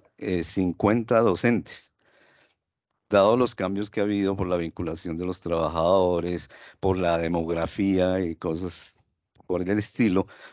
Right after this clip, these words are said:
pues hoy ya ese número ha cambiado, pero ha hecho que las áreas tengan que transformarse. Para atender ese número de estudiantes tan elevado, en el Departamento de Educación Física había tres docentes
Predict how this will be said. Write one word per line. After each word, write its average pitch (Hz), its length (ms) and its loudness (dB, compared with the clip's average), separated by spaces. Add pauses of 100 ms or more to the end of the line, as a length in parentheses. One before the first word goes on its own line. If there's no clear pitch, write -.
pues 101 200 0
hoy 92 180 4
ya 92 300 4
ese 95 300 -2
número 98 560 0
ha 82 160 -2
cambiado, 90 540 2 (420)
pero 101 300 6
ha 107 240 6
hecho 120 240 -4
que 123 120 -2
las 104 360 0
áreas 110 560 0 (160)
tengan 107 360 -2
que 107 140 -8
transformarse. 92 800 -2 (320)
Para 95 180 2
atender 92 340 -2
ese 107 180 -2
número 123 400 2
de 95 120 2
estudiantes 90 760 -2
tan 104 180 -2
elevado, 104 480 2 (300)
en 95 140 -2
el 87 100 0
Departamento 87 640 0
de 107 60 2
Educación 90 420 -4
Física 95 420 -4
había 82 240 0
tres 98 480 0
docentes 92 800 -2